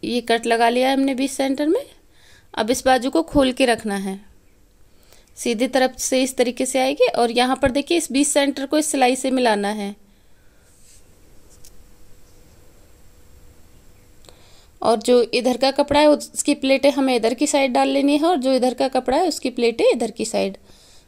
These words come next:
तो दो दो तीन तीन प्लेटें आएंगी इसमें। इस तरीके से यहाँ पर पिन अप कर देंगे।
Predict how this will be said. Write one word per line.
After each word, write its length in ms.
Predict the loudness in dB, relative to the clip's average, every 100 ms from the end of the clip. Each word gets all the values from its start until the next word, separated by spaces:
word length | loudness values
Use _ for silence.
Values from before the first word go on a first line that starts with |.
| -4
तो 80 | 0
दो 180 | 2 4
दो 140 | 2
तीन 240 | 0 0 0
तीन 160 | -2
प्लेटें 360 | 0 0 2 2
आएंगी 320 | 2 0 0
इसमें। 280 | -2 0 -2 -4 -14 -20 -20 -20 _ _ -20 -20 -20 -20 -20 -20 -20 -20 -20 -12 -2
इस 220 | -2 2
तरीके 320 | 2 2 0
से 140 | 2 2
यहाँ 180 | 2
पर 140 | 0 -4
पिन 200 | 0 0
अप 140 | 0
कर 160 | 2 0
देंगे। 320 | 2 2 2